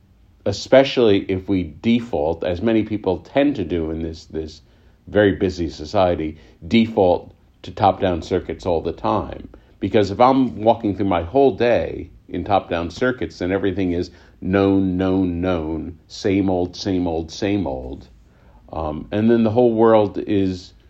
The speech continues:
kind of joyless. Um, it, it's all known already. And so in many, many ways, you know, part of the trick of,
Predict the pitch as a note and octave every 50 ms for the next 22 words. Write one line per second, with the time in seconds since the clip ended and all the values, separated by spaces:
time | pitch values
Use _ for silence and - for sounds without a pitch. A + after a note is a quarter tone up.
0 | - - - _ _ _ _ - A2 G#2 G2+ G2 F#2 E2+ D#2+ D#2+ F#2 A2+ A#2+ A#2+
1 | A2 E2+ D2+ - - - - - - - - - _ _ _ - _ _ _ _
2 | _ _ - _ _ - - D#2+ D#2+ D#2 D#2 D2 C#2+ C#2 - - - - _ _
3 | _ _ _ _ _ _ - _ _ _ _ _ _ _ _ - - _ _ _
4 | - _ _ _ - _ - - E2+ F2 - - - G2 - - F#2+ D#2+ D#2+ F2
5 | F2 G2+ A2+ A#2+ A2 G2 D#2 C#2+ C#2+ - - - - - - _ - _ - -
6 | - _ - _ _ _ _ - - - _ _ _ _ _ _ _ - - _
7 | _ _ _ _ _ _ _ _ _ _ _ _ _ _ _ _ _ _ _ _
8 | _ _ _ _ _ _ _ - _ _ _ - - _ _ - - _ - _
9 | _ - - G2+ G2+ - - A#2+ G2+ G2 G2+ G2+ - - - _ - - A2+ G#2
10 | G#2 A#2 C3 D3+ D#3 D3 C3 A2 G#2 - - _ _ - A2 A#2 B2 B2+ A#2+ G#2
11 | G#2+ G2+ G2 F#2+ F#2 F#2 F2 - - - - - - - _ _ _ _ _ -
12 | F#2 F#2 E2 E2 - - A2+ A#2 A2+ F#2+ F#2+ F2 - - - - A2 G#2 - -
13 | - - - F#2+ F#2 F2+ F2 E2+ E2+ F#2 F2+ E2 D#2+ D2+